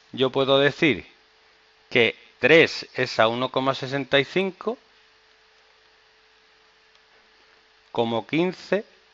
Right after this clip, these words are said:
es a H. Y de ahí sale H, que es igual a quince por uno sesenta y cinco.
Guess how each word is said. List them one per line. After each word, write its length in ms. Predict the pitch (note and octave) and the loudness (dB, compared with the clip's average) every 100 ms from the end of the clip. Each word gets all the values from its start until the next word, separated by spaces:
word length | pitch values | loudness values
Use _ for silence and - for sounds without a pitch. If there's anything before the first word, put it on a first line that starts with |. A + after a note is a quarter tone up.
| _ _ _ | _ _ _
es 240 | B2+ - B2+ | -4 0 2
a 140 | F2+ | 2
H. 260 | - - - _ _ _ _ _ _ _ _ _ _ _ _ _ _ - | 0 -12 -20 _ _ _ _ _ _ _ _ _ _ _ _ _ _ -6
Y 120 | A#2 | -2
de 140 | A2 | 2
ahí 240 | G#2+ B2+ E3 | 2 2 -2
sale 500 | - - A#2+ A#2+ B2+ | -8 0 2 4 6
H, 460 | E3 - - G3+ - _ - | 6 4 -10 -10 -12 _ -8
que 100 | A2+ | -6
es 200 | - A#2+ | -4 -6
igual 420 | A2 G#2+ F#2+ G#2 | -2 2 4 4
a 180 | F#3 A3+ - _ _ _ _ _ _ _ _ _ _ _ | 2 0 -18 _ _ _ _ _ _ _ _ _ _ _
quince 420 | B2+ D3+ D3 A#2+ | -4 -4 -2 -4
por 180 | G2+ G2 | -4 -4
uno 220 | A2 B2+ | -6 -6
sesenta 500 | C3+ C3+ C#3 C3 - C3 | -6 -8 -6 -6 -2 -2
y 40 | |
cinco. 640 | - - F#3+ F3+ - G3+ | -2 -4 -4 -6 -6 -6